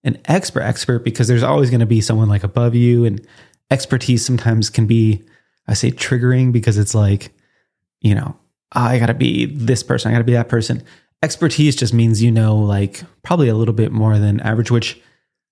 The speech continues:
for most people, it's like, I'm, like, terrible with celebrities, for example, or pop culture stuff. And there's a lot of people out there that are, like, experts. They might not perceive themselves to be experts, but it's like, you know more than,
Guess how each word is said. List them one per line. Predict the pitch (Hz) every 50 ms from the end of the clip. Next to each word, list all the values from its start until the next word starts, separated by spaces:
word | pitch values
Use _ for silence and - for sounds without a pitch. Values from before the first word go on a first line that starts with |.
| _ _ _ _ _
for | - - 131 127
most | 127 127 127 127 131 -
people, | - - 139 - - 139 131 -
it's | - - - 127
like, | 117 110 107 101 - -
I'm, | 131 127 -
like, | 135 98 95 -
terrible | - - 127 120 107 110 104
with | 104 95 - - _ _ _ _ _ _ _ _ _
celebrities, | - - - 120 110 104 - 104 - - -
for | - -
example, | - - - - - - - - - _ _ _ _ _ _ _ _ -
or | 120 113 110 107 107 104 104 107 - -
pop | - - 110 107 -
culture | - 113 107 - 113
stuff. | 107 - - - - - - - _ _ _ _ _ _ _ _ _ -
And | 127 117 113 110 110 107
there's | 120 117 107
a | 104
lot | 101 107 107 107 107 107
of | -
people | - 120 120 - 107
out | 104 101 -
there | - 107 104
that | 98 104 98
are, | 101 104
like, | 101 104 98 - -
experts. | - 156 - - - 117 110 - -
They | 156
might | 147 151 151 147
not | 147 139 127 -
perceive | - 107 - - 180 233 226 135
themselves | 117 113 - - 110 98 -
to | -
be | 117 113 113
experts, | 117 110 - - 127 120 -
but | - 120 110
it's | 113 110 -
like, | 117 110 113 - - - - _ _ _ _ _ _ _ _ -
you | - 147 208 220
know | 202 151 120
more | 107 110 117 120 123 123 120 117
than, | 110 113 110 104 101 101 101 - -